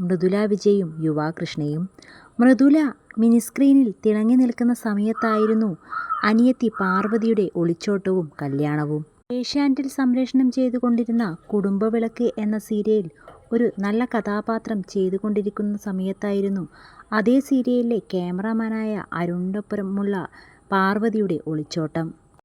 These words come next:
ഏറെ ത-, നാളത്തെ പ്രണയം, വീട്ടുകാരുടെ സമ്മതം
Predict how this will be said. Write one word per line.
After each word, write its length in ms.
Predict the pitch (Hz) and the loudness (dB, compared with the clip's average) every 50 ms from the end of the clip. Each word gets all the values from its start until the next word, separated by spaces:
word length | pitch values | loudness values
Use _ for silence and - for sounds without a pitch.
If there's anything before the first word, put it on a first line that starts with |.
| _ - | _ -8
ഏറെ 360 | 220 220 220 226 220 247 254 | -6 -4 -4 -2 -2 -2 -4
ത-, 180 | 247 - - _ - | -2 -4 -8 _ -4
നാളത്തെ 420 | 233 226 226 226 233 226 - 240 233 | -2 -2 0 0 -2 -2 -2 -4 -4
പ്രണയം, 500 | - - 208 190 185 185 196 202 175 - _ _ _ _ _ - | -4 -4 -4 -2 -2 -2 -2 -2 -4 -6 _ _ _ _ _ -4
വീട്ടുകാരുടെ 680 | 208 208 214 220 220 247 247 240 240 240 240 226 233 202 | 0 0 0 2 2 0 0 0 0 -2 -2 -2 -2 -4
സമ്മതം 540 | 190 - 202 190 190 190 202 208 220 226 | -4 -4 -6 -6 -4 -4 -4 -4 -4 -4